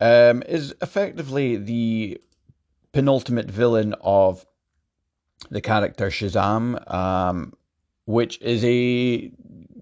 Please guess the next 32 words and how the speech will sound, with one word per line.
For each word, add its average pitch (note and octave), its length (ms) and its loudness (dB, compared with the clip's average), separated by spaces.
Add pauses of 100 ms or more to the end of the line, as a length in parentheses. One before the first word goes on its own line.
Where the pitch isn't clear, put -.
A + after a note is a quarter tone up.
(140)
the, D#2+ 100 -6
the, D#2+ 220 -10
the, - 520 -8
it's E3+ 120 0
a, F3 200 2
it's F3+ 120 0
a E3+ 40 4
cool G3 260 2
movie C#3 360 4
in A#2 80 4
itself. A2 480 2
I G#2+ 60 0
could A#2 180 -4
review B2 300 0
that A#2 160 6
another G2+ 260 0
time, G2 460 -4 (760)
but - 380 2
I C3 140 4
think B2 260 -2
maybe A#2+ 340 0
just A2 280 -4
a - 20 2
little A2 240 2
bit - 260 -6
too A#2+ 220 -2
silly A2 460 0
for G#2 640 2
the G#2 760 -6
Black G#2 320 -2
Adam F#2 240 -2
franchise. G2 880 -2